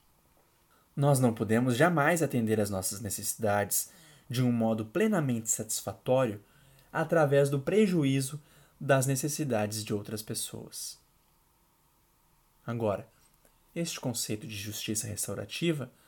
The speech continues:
não é algo novo. Há muitas culturas ao redor do mundo que têm utilizado historicamente a justiça restaurativa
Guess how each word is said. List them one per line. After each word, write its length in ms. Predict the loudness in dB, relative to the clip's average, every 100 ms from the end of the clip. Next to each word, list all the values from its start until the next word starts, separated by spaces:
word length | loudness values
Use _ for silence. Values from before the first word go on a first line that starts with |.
| _ _ _
não 160 | -2 2
é 80 |
algo 220 | 4 4 0
novo. 340 | -2 -6 -12 _ _ _ _ _ _ _ _ _ _ _ _
Há 140 | -4 -2
muitas 380 | 0 -2 -4
culturas 440 | -6 -8 -4 -2 -2
ao 80 | -2
redor 260 | -2 -4
do 100 | -4
mundo 400 | -4 -2 -2 -6 -10 _ _ _ _
que 120 | -10 -6
têm 200 | -2 -4
utilizado 520 | -2 -2 4 4 2
historicamente 880 | -2 -2 -2 -2 -4 -4 -6 -10 -18 _ _ _
a 120 | -6
justiça 480 | -4 -6 -6 -6 -4
restaurativa 880 | -4 -4 -4 -6 -8 -4 -2 -2